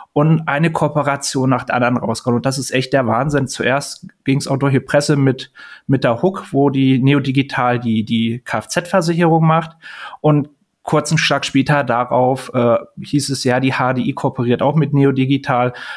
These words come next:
Also was, äh, was die Jungs auf die Reihe gestellt haben, das ist echt unglaublich. Und vor allen Dingen auch in der Geschwindigkeit hätte ich der Versicherungsbranche ehrlicherweise auch gar nicht so zugetraut, dass das in der Geschwindigkeit sich doch operationalisieren lässt. Denn was war noch überraschend?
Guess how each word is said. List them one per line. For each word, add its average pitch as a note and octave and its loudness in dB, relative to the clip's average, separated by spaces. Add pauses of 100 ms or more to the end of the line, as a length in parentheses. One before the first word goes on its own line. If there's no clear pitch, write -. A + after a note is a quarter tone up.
(120)
Also C3 -2
was, - -4
äh, A2 -2
was - -4
die C#3+ 0
Jungs C#3 2
auf C3 0
die C3+ -2
Reihe A#2+ 2
gestellt A#2+ 0
haben, A#2+ -2
das A#2 -2
ist - -10
echt C3 -4
unglaublich. B2 0
Und C#3 -4
vor - -2
allen A#2+ 2
Dingen C3 0
auch C3 0
in C3+ 2
der B2+ 2
Geschwindigkeit D3 0 (300)
hätte C#3 2
ich - 0
der C3+ 0
Versicherungsbranche C3+ 0
ehrlicherweise B2 0
auch A#2 -2
gar B2 0
nicht B2+ 0
so C3 -4
zugetraut, C3 -2
dass B2+ -2
das B2 -2 (400)
in C3 2
der B2 2
Geschwindigkeit B2+ 0
sich - -10
doch B2 -2
operationalisieren A#2 -2
lässt. - -12 (680)
Denn E3 0
was C#3+ -2
war D3 2
noch D#3+ 0
überraschend? G3 2